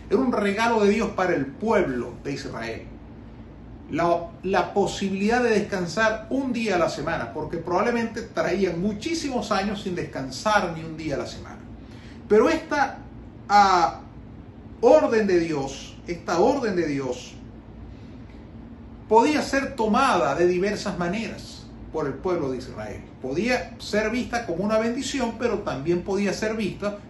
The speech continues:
como un riesgo. Pero más adelante te voy a hablar de la idea de co-, de por qué podía verse como un riesgo. Lo clave en esto,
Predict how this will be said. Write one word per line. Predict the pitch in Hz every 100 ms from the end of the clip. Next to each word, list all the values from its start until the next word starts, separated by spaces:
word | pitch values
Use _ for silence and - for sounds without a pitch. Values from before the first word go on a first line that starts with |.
| -
como | 190 175
un | 175 226 226 190
riesgo. | 175 214 285 220 143 -
Pero | 143 147
más | 185
adelante | 180 180 185 185 180
te | 156
voy | 165 165
a |
hablar | 160 160 156
de | 147
la |
idea | 131 135 160 156
de | 135 -
co-, | 160 -
de | 143 143
por | - - -
qué | 185
podía | 170 147 147 147
verse | 160 - 123
como | 123 131
un | 135
riesgo. | - 139 131 - - - - - - - - -
Lo | 175 233 233
clave | - 285 285 247
en | 233
esto, | 196 - - -